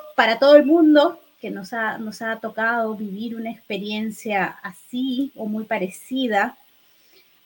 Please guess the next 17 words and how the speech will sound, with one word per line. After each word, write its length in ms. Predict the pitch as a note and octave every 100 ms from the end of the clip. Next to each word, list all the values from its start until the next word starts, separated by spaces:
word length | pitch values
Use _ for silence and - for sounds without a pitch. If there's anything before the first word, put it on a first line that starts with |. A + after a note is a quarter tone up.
| -
pero 280 | A3+ A3+ -
cómo 420 | D4+ D4 D4 -
hoy 260 | C4 C4+ C#4+ -
por 180 | B3
hoy, 320 | A3+ B3 C4+ B3
gracias 540 | A#3+ A#3 A#3 A3+ A3+
a, 260 | G#3 E3+ -
a 200 | F#3 F#3
esas 320 | A3 A#3 -
cosas 360 | - B3 C4 -
que 120 | -
hemos 260 | B3 A#3+
podido 480 | - A3 G#3 G#3+ G#3+
pasar, 460 | F#3 F#3+ A3 A#3 B3+ _ _ _ _ _
podemos 380 | A3+ A3 A#3 B3
ser 320 | - B3 B3
más 440 | B3 A#3+ B3 -